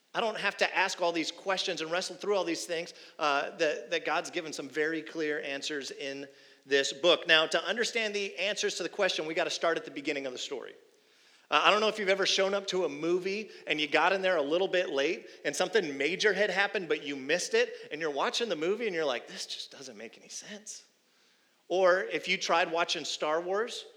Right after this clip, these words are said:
with the new ones, and you never watched any of the old ones like my wife did, and she's like, "Wait, so who's that? Is that important? Is that?" And it just drove me nuts, you know? She's asking me all these questions. I'm like,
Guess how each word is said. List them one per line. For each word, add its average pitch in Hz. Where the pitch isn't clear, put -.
with -
the 175
new 160
ones, 220
and 170
you 156
never 226
watched 196
any 202
of 196
the 151
old 196
ones 233
like 151
my 147
wife 160
did, 240
and 175
she's 190
like, 151
"Wait, 156
so 143
who's 190
that? 214
Is 143
that 165
important? 208
Is 156
that?" 202
And 196
it 208
just 220
drove 170
me 110
nuts, 143
you 156
know? 185
She's 214
asking 190
me 170
all 202
these 175
questions. 233
I'm 185
like, 160